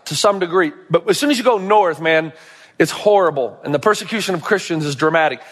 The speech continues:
Every year, because of what you give at this church, seventy-two pastors are trained. Seventy-two pastors are trained each year. You feed them, you clothe them, you educate them. Now, you don't go there personally, but you fund that, okay? It's to the tune of somewhere around a hundred grand a year that you give.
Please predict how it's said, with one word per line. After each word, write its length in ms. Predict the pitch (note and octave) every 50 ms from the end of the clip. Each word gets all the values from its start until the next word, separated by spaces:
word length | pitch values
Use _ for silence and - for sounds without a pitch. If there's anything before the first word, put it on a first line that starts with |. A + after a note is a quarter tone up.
| - - - - -
Every 320 | A#3 A#3+ A#3 B3+ D4+ D#4
year, 260 | C#4 C#4+ C#4+ A#3 G3 F3+
because 360 | F#3 F#3 - G3 G3 E3+ F3+
of 100 | F3+ E3+
what 200 | G3 G3 G3 F#3+
you 180 | G#3 C4 D4
give 280 | A#3 G#3+ C#4+ B3 F#3+ E3
at 100 | A3+ F#3
this 160 | A3 A#3 G#3+ -
church, 280 | - B3 G3+ D#3 - -
seventy-two 600 | - - B3+ C4 A#3 B3+ C4 B3 F#3 B3 B3 F#3
pastors 420 | - G#3 G3 F3+ - F#3+ F3 D3+
are 80 | F3+ D#3+
trained. 540 | - - F3+ D#3 C#3 B2 A2 G#2+ G2 F#2+ - - - - - - -
Seventy-two 760 | - - - A#3 A#3+ A3+ C4 A#3 C4+ C#4 B3 - - B3+ C4 G#3+
pastors 500 | - A3+ G3+ G3+ F#3+ G3 - G3+ F#3 G3+
are 100 | G#3 G#3
trained 380 | G#3 - G3+ G3+ G3 F#3+ F#3
each 200 | G3 F#3+ - -
year. 100 | F#3+ E3+
You 180 | D3 D3 C#3 C3
feed 260 | - - G#3 A3+ A3
them, 160 | G#3+ B3 A#3+
you 120 | A3 F#3 F3
clothe 340 | - F#3+ G3+ G#3 G#3 F#3+ F#3
them, 180 | G#3 G3+ F#3 - - - - - -
you 320 | - E3+ F3 F3 F3 E3+ -
educate 580 | D#3 F3 G3 F#3 G3 G3 - A3 G#3 G3 E3+ -
them. 320 | G#3 G#3 G#3 G#3 G#3 G3+ - - - -
Now, 100 | D3 C#3+
you 140 | D#3 F3
don't 160 | F3+ F3+ F3 F3
go 120 | F3+ F#3
there 140 | F3+ F3 D#3+
personally, 440 | D#3+ G3+ G3+ F#3 - - F#3+ F3+ F3
but 180 | F3 - F3
you 120 | E3+ E3+ D#3+
fund 440 | - - B3 C4 A#3+ G3+ F3 E3
that, 260 | D3+ B2 G2+ G#2+ - -
okay? 380 | - - E3 E3 F#3+ A#3+ A#3+ A3+ - _ _ _ _ _ _ _ _ _ -
It's 160 | - D#3+ -
to 100 | - A3
the 100 | F3+ F3
tune 240 | D#3 - B3 C#4+ B3+
of 80 | G#3 -
somewhere 340 | - B3 A#3 A3+ A#3+ B3 A#3
around 160 | A3 G3 E3+
a 80 | D#3+
hundred 280 | D3+ A3+ A#3 A#3 G#3 E3+
grand 260 | F#3 G#3 G#3 G#3 G3
a 40 | F#3
year 380 | F3+ D#3+ F3 F3+ D#3 B2+ A2+ A#2
that 160 | A#2 A2+ -
you 80 | C#3+
give. 520 | C3 C3 C#3 A2+ F#2+ F2+ - - - -